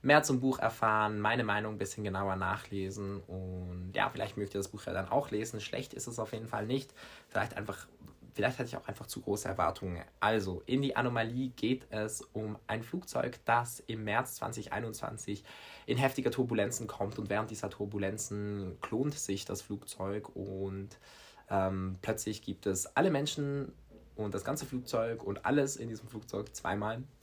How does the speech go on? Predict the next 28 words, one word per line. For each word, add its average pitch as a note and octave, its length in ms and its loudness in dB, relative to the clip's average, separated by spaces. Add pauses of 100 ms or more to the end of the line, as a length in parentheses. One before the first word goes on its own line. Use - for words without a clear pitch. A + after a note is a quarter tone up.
(120)
Und F#2+ 560 -4
das - 260 -8
eine F3 240 4
Flugzeug B2 640 0
landet G#2+ 540 2
im D#3+ 180 2
März F2+ 380 -2
ganz G3 260 0
normal G#2 460 2 (560)
und G2 360 0
alle A#2+ 180 4
Menschen G#2+ 520 -2
leben F#2 380 -2
weiter, B2 500 2 (220)
ähm, G2+ 260 -4
bis E3+ 240 4
im F3 140 6
Juni. C3 460 0 (180)
Und G2+ 180 -6 (160)
im G2+ 140 -2
Juni C3 520 2
landet G#2 280 -4
dann G#2 100 0
plötzlich G2 340 -2
das C#3+ 180 -2
zweite - 260 -2
Flugzeug. - 480 -6 (640)
Und A#2+ 880 4